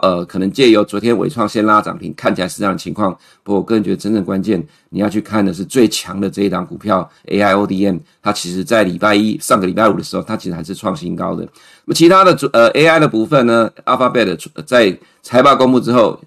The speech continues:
连缺口都没有补，科技股都跌下来的过程当中，它连补都没补了哈。Amazon 延续财报，所以这是强势的表现，稀释掉了 Apple 的利空。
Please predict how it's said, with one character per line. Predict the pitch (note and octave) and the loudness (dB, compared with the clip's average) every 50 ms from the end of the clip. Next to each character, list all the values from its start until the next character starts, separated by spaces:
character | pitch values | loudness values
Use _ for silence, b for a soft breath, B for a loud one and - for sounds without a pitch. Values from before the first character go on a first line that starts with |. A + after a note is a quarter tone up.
| _ _ _ | _ _ _
连 | - F#2+ G2+ G2+ | -6 -4 -4 -4
缺 | - - C3 B2 | -4 -4 -4 -4
口 | - F#2 | -4 -2
都 | F#2+ G#2 | -4 -2
没 | G2 F#2+ | -2 -2
有 | F2+ F2 | -4 -6
补， | - - D#2 | -8 -12 -12
科 | - - B2 | -8 -8 -6
技 | - - | -6 -6
股 | - F#2+ | -4 -4
都 | G#2+ A2 | -4 -2
跌 | - F#2 F#2 | -2 -2 -2
下 | - A2+ G#2 | 0 0 0
来 | F2+ | 0
的 | - | 0
过 | - A2+ A2 F#2+ | 0 0 0 0
程 | - F2 | -2 -4
当 | F2 F#2 G2 F#2+ | -6 -4 -4 -4
中， | F#2+ F2+ | -4 -4
它 | G2+ G2+ | -4 -4
连 | F#2+ F#2+ F#2+ | -4 -6 -6
补 | - - - | -8 -10 -8
都 | G2 | -6
没 | F#2+ G2 F#2+ G2 | -4 -2 -4 -4
补 | G2 - E2 D#2+ | -4 -6 -8 -8
了 | D#2 D2+ | -8 -8
哈。 | - E2 D#2 - b b b b b b b | -8 -10 -10 -10 b b b b b b b
Amazon | - D3+ E3 D3+ B2 B2+ G#2+ | 2 4 4 4 4 4 4
延 | G#2 A2 B2 C3 C#3 | 6 6 4 4 4
续 | C#3+ E3 D3 B2+ | 2 2 2 2
财 | - - A2 G#2+ | 2 0 2 4
报， | B2 C3 A2+ F#2+ | 4 4 4 4
所 | E2+ - G2 G#2+ | 0 0 -2 -2
以 | F#2 E2+ | -2 -2
这 | F#2 G#2 | -2 -4
是 | A2 | -6
强 | G#2 - - F#2+ G2 | -6 -4 -4 -4 -4
势 | F#2+ A#2+ | -4 -4
的 | A2 F#2 | -4 -4
表 | D#2 E2+ E2+ F2+ | -4 -4 -4 -2
现， | G#2+ A2 | -2 -2
稀 | F#2+ - - B2 | -2 -2 -4 -4
释 | B2 - C#3 - | -2 -2 0 2
掉 | B2+ B2 A#2 | 4 4 4
了 | G2+ G2 | 4 2
Apple | - G2+ A#2 - G#2 G2+ | 2 0 0 0 -2 -4
的 | G2 G2 | -2 -2
利 | - A2 A2 | -2 -2 -2
空。 | - - A2 A2 A2+ A2 | -2 -2 0 0 0 -2